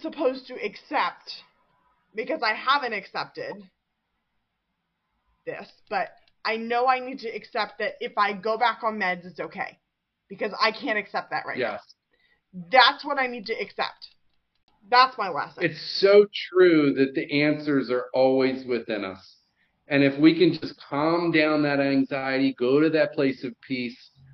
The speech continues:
Speaker 2: we will find the answers that we're looking for. And you're, that's what you're doing. You're working through this on your own with the, you know,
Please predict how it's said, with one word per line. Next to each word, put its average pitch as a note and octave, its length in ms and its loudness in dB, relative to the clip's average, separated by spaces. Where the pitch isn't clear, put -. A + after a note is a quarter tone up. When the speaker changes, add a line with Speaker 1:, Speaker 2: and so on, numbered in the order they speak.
Speaker 2:
we C3+ 180 8
will D3+ 440 4
find C3+ 600 0
the C3 180 -6
answers A#2+ 580 -6
that A#2 160 -6
we're A2 140 -4
looking G2+ 420 -8
for. G2 240 -10
And A#2 220 -2
you're, C#3+ 160 2
that's C3+ 260 -2
what D#3 100 -2
you're B2+ 240 -2
doing. A2 360 0
You're A#2+ 300 -2
working A#2 560 -2
through A#2+ 280 -2
this G2+ 300 -6
on B2 180 0
your A2 240 0
own G#2+ 320 -2
with D#3+ 180 2
the, B2+ 240 -2
you D#3 120 2
know, A2 180 0